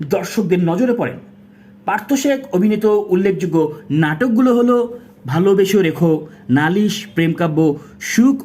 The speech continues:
অস্বীকার গল্প, রং পেন্সিল। পার্থ শেখ এখন পর্যন্ত সিঙ্গেল ও অবিবাহিত রয়েছে বলে জানিয়েছেন সংবাদকর্মীদের কাছে।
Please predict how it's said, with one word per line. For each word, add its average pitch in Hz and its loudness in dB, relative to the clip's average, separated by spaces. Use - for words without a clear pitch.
অস্বীকার 180 0
গল্প, 165 0
রং 156 0
পেন্সিল। 147 -2
পার্থ 185 -2
শেখ 240 0
এখন 208 2
পর্যন্ত 208 0
সিঙ্গেল 196 2
ও 151 2
অবিবাহিত 254 0
রয়েছে 233 2
বলে 214 2
জানিয়েছেন 202 0
সংবাদকর্মীদের 196 -2
কাছে। 113 -8